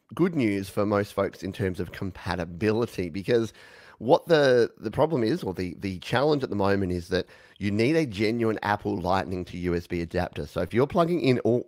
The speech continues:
an audio interface into your iPhone or iPad,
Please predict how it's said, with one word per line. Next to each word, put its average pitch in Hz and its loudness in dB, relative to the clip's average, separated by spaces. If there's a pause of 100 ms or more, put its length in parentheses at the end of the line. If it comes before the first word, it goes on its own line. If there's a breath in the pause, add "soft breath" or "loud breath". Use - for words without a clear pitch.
an 110 4
audio 156 4
interface 135 -2
into 135 -2
your 156 2
iPhone 107 0
or - -4
iPad, 98 -4